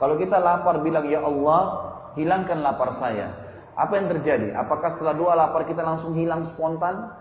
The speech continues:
Tidak. Tapi kita akan dapat makanan, kemudian kita mengunyahnya,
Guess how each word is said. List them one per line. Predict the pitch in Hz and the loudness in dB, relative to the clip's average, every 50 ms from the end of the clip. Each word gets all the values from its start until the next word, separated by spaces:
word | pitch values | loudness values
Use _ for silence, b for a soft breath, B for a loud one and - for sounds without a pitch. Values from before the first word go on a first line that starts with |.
| - - - - - - - - | -20 -20 -20 -20 -20 -20 -10 -6
Tidak. | 143 135 104 92 - - - - - - - | -4 -4 -4 -4 -6 -8 -14 -18 -20 -20 -12
Tapi | - 110 107 92 131 | -6 -6 -4 -4 -4
kita | 123 156 151 165 147 135 | -4 -2 0 0 -2 0
akan | 143 143 135 | -2 -4 2
dapat | 127 143 143 151 147 147 143 | 4 4 4 4 2 2 0
makanan, | 135 127 143 147 147 156 165 175 190 196 - - - - - - | 0 2 2 0 0 2 2 2 0 0 -4 -10 -12 -14 -14 -10
kemudian | 113 127 143 143 139 | -6 -4 -4 -4 -4
kita | 143 139 151 | -4 -4 -2
mengunyahnya, | 143 143 143 143 139 143 151 147 156 151 156 165 170 175 185 196 190 - - - - | -2 -2 -4 -4 -2 -2 0 0 0 -2 -2 0 0 0 0 -2 -2 -4 -10 -14 -12